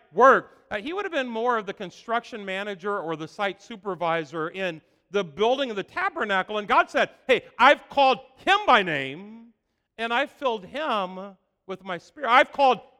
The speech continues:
him by name just as much as the, the pastor is called, uh, just as much as, as an evangelist or a missionary is called,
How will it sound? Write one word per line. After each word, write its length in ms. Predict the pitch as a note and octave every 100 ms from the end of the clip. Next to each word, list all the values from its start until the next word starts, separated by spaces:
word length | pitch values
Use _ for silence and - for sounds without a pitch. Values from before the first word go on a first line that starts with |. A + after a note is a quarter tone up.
| _
him 200 | E4 G#4+
by 160 | E4 A#3
name 640 | F3+ D3 C3 F3 A#3 A#3+ A#3+ _ _ _
just 180 | C4 E4+
as 160 | G4 C4+
much 360 | A#3+ B3 B3+
as 180 | A#3+ G#3
the, 220 | D#3 F3 C#3+ _ _
the 100 | F#3
pastor 540 | - B3 B3+ B3+ A#3
is 120 | F3 -
called, 580 | - B3 F#3+ A#2 A2 C#3 D#3 C#3+ _ _ _ -
uh, 100 | F#3+
just 260 | A#3+ E4+
as 160 | F#4+ C4
much 300 | C4 C4+ C4+
as, 380 | G#3+ G3+ F#3 - _ _
as 280 | G3+ G3+ G#3
an 60 |
evangelist 680 | G#3+ G3 A3+ B3+ G#3 G3 F3
or 120 | G#3
a 40 | G3+
missionary 640 | A3+ C#4 A#3 G3+ F#3 F#3
is 140 | G#3 E3
called, 720 | - - C4+ A#3+ F3+ D3